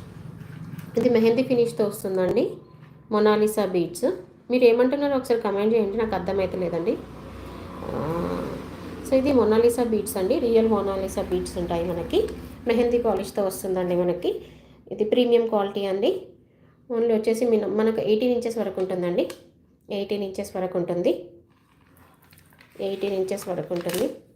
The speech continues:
So, దీని కాస్ట్ వచ్చేసి ఎయిట్ ఫిఫ్టీ ఫ్రీ షిప్పింగ్ అండి. దీని కాస్ట్ only ఎయిట్ ఫిఫ్టీ ఫ్రీ షిప్పింగ్, ఎయిట్ ఫిఫ్టీ ఫ్రీ షిప్పింగ్, ఎయిట్ ఫిఫ్టీ ఫ్రీ షిప్పింగ్ అండి.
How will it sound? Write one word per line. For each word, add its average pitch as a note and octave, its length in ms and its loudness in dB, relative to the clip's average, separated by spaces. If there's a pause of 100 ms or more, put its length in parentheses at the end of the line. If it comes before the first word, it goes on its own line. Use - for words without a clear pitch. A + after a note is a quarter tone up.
(340)
So, - 140 -6
దీని A#3+ 220 4
కాస్ట్ G3+ 260 0
వచ్చేసి A3+ 260 -2 (100)
ఎయిట్ A3+ 180 4
ఫిఫ్టీ A3+ 280 -2
ఫ్రీ G3 160 -2
షిప్పింగ్ F3+ 340 0
అండి. F3 160 0 (920)
దీని G#3 220 0
కాస్ట్ G#3+ 240 -2 (120)
only G#3+ 240 4 (100)
ఎయిట్ G3 180 -4
ఫిఫ్టీ G#3+ 300 -2
ఫ్రీ F#3+ 180 2
షిప్పింగ్, A3+ 340 -2 (2000)
ఎయిట్ G#3+ 240 -2
ఫిఫ్టీ A3 320 0 (1040)
ఫ్రీ A3 220 2
షిప్పింగ్, - 360 0 (3500)
ఎయిట్ G3+ 280 -4
ఫిఫ్టీ G#3+ 360 -6
ఫ్రీ F#3+ 200 -6
షిప్పింగ్ F#3 360 -6
అండి. G3+ 160 0